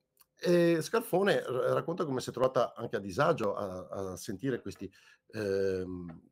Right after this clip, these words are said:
ra-, come dire, rationales in, in inglese, ovvero dei punti forti in cui, eh,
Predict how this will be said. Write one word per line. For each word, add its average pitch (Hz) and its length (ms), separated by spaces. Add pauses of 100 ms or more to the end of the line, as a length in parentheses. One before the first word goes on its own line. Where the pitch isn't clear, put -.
(240)
ra-, 101 180 (560)
come 104 220
dire, 95 200
rationales 101 760
in, 95 220
in 98 100
inglese, 95 460
ovvero 104 480 (300)
dei 104 260
punti 131 360
forti 127 500 (140)
in 131 180
cui, 143 320 (280)
eh, 120 160